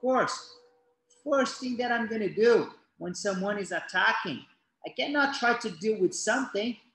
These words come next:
because, you know, he's gonna finish that really quick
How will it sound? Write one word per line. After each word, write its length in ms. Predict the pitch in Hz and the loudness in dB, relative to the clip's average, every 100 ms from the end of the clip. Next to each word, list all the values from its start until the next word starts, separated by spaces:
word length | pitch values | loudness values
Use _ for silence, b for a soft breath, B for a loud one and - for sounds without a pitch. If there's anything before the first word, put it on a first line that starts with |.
| _ _ _ _ | _ _ _ _
because, 320 | - - 240 220 | -14 -2 -2 0
you 80 | |
know, 240 | 240 254 165 | 0 2 2
he's 240 | 240 262 | 0 2
gonna 420 | 294 294 240 - - | 2 4 2 0 -4
finish 400 | 247 294 262 - | -2 2 0 0
that 240 | 180 160 - - - _ _ _ _ _ | 2 2 0 -8 -20 _ _ _ _ _
really 260 | 233 285 247 | -4 -2 -2
quick 400 | - 220 190 113 | -2 0 0 -4